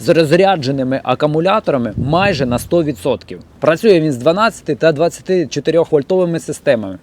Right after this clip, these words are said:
Велика кількість необхідного для автомайстерні потужного інструменту працює від пневмоприводу, тобто від стислого повітря.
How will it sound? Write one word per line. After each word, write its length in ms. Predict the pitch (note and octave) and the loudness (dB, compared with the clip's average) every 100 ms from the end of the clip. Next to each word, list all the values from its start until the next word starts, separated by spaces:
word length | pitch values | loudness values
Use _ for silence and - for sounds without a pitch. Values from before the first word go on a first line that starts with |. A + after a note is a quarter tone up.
| _ - | _ -2
Велика 480 | A#2+ D#3+ A3+ D3+ | 4 6 6 4
кількість 440 | C#3+ G#3+ F#3+ D3+ - | 0 0 0 -2 0
необхідного 600 | D3 C#3 - F#3+ C#3+ D3 | -2 0 -2 0 0 0
для 120 | B2+ | 2
автомайстерні 680 | B2+ D#3 D3 D3 E3 B2+ A#2+ | 0 0 -2 0 0 2 0
потужного 600 | - C#3 E3 D3+ B2 A2+ | -2 0 2 2 0 -2
інструменту 640 | A2 - C#3 G3 B3 D#3+ | -2 -2 0 2 0 -2
працює 480 | G#2 A#2+ - A3+ F3+ | -2 -4 0 2 4
від 140 | B2 | 2
пневмоприводу, 880 | - D#3 F#3 F#3 E3+ D#3+ B2 G#2 G2 F2+ - | -2 0 2 0 2 2 4 2 -2 -8 -4
тобто 300 | A#3+ C4 E3+ | -2 2 2
від 140 | C3 - | 2 0
стислого 440 | - F3 F#3+ C#3+ | 0 0 0 -2
повітря. 520 | C3+ C#3 A2+ F#2 F2+ | -2 -2 -2 -6 -10